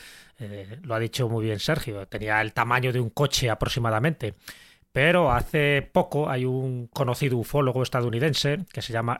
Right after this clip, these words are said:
Scott Waring, que a este hombre le da por analizar siempre las fotos de la nasa, eh, coger las fotos de Google Earth y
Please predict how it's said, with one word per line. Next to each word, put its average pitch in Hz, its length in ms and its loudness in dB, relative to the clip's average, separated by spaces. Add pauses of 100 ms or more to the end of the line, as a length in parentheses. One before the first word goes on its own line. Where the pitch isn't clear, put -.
Scott - 400 -2
Waring, 147 440 0 (600)
que 107 340 -4
a 113 40 0
este 135 220 0
hombre 160 180 2
le 131 120 0
da 120 140 0
por 139 140 0
analizar 120 460 0
siempre 139 240 -2
las 113 160 -2
fotos 127 260 -4
de 120 80 -2
la 110 140 0
nasa, 151 500 0 (460)
eh, 104 560 -6
coger 120 320 -2
las 123 120 0
fotos 127 300 0
de 110 200 -2
Google 113 360 0
Earth 185 300 4
y 113 320 -6